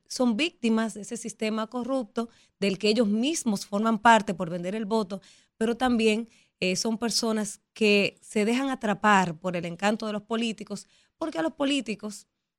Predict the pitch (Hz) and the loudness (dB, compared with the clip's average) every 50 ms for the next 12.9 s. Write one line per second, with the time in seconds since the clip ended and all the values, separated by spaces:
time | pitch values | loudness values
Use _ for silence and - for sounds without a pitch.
0 | _ - 185 190 185 185 202 233 277 285 277 277 - 262 254 226 190 196 214 - | _ -2 0 0 0 0 2 6 8 6 6 8 8 8 8 10 8 6 2 0
1 | - - _ _ - 160 160 151 160 160 170 180 185 196 202 196 196 190 196 190 | -4 -8 _ _ -14 -12 -12 -10 -10 -12 -8 -8 -6 -6 -6 -6 -6 -6 -6 -6
2 | 196 - - 233 220 208 202 185 190 190 185 - 220 208 185 175 180 180 180 196 | -6 0 4 4 4 4 2 -2 -4 -4 -2 0 2 2 2 2 0 -2 -2 -2
3 | 196 196 190 190 196 214 214 202 190 190 185 - 233 233 240 254 247 - 269 233 | -2 0 0 0 0 0 2 2 2 2 2 -2 0 2 2 2 2 2 2 2
4 | 226 214 208 - 226 220 220 208 208 202 226 240 240 226 208 - 190 180 175 185 | 2 0 0 0 0 0 0 0 -2 -4 -2 -2 -2 -2 -2 -4 -6 -6 -6 -8
5 | 175 - 180 180 185 185 185 175 - - - - - _ _ - - 214 202 - | -10 -10 -10 -10 -6 -6 -8 -8 -10 -18 -20 -20 -20 _ _ -2 -2 -2 0 0
6 | 214 - - 233 240 233 233 - 220 214 208 208 208 202 220 214 208 202 202 - | -4 -4 -2 -2 -2 -2 0 0 2 4 4 2 2 0 -2 -6 -6 -6 -8 -8
7 | 214 - 208 196 202 - 220 202 - - 202 196 196 _ _ _ _ _ _ _ | -8 -8 -8 -8 -6 -6 -8 -8 -6 -4 -4 -4 -4 _ _ _ _ _ _ _
8 | - 202 208 208 214 208 - 220 214 214 - 233 226 208 196 190 180 190 185 _ | -2 0 2 2 2 0 2 0 0 0 2 2 4 4 4 4 2 -2 -6 _
9 | _ - 190 202 - - - 254 254 233 208 185 170 170 - - - - _ _ | _ -4 -2 -2 -2 0 2 4 6 6 6 4 0 -4 -8 -14 -20 -20 _ _
10 | - 185 196 180 196 190 190 196 208 - - 240 196 190 180 180 190 160 - 185 | -2 -2 0 0 0 -2 -2 -4 -4 -4 -4 -4 -2 -2 -4 -4 -6 -6 -2 -2
11 | 180 165 185 170 - - 208 202 208 - 226 - 214 202 202 - 190 175 - - | -2 -2 -2 -4 -2 2 2 2 2 2 -2 -2 -2 -2 -2 -2 -4 -4 -4 -4
12 | 190 - 202 - - - 165 147 - - 170 - - 175 - 208 175 156 | -4 -4 -4 -6 -4 -8 -10 -10 -10 -12 -12 -12 -10 -6 -2 -2 -2 -2